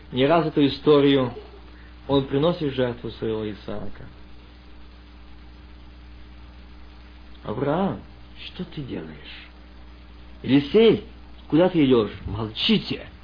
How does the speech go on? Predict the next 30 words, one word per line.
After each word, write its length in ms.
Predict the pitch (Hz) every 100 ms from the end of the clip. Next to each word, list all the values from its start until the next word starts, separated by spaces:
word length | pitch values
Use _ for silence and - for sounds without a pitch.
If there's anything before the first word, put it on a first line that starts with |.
| -
знаю». 480 | 101 110 139 92 80 - - - - - - - -
Авраам 380 | 101 110 123 120
точно 340 | 165 160 -
так 340 | 151 147 139 -
ответил: 540 | - 120 110 - - - - - - -
«Молчите, 680 | - 98 - - 120 - - - - - -
знаю». 240 | 110 92 78 - - - - - - - - - - - - -
Я 180 | 127 143
слышу, 340 | - 202 190
кто 300 | - - 202
мне 240 | 175 135 101
говорит. 420 | 98 87 92 - - - - - - - - -
Я 180 | 110 120
знаю, 260 | 123 139 123
с 140 | - -
кем 260 | 160 110
я 80 | 92
говорю. 340 | - 87 82 - - - - - - - - -
Я 160 | 107 104
знаю, 300 | 101 101 - -
кто 140 | -
ведет 260 | 92 - - -
меня. 180 | - - - - - - - - - - - - -
Я 100 | 98
знаю, 200 | 101 101
кто 200 | - 104
требует 420 | - - 85 82 -
от 80 | -
меня. 220 | 85 85
Что? 380 | - - 67 -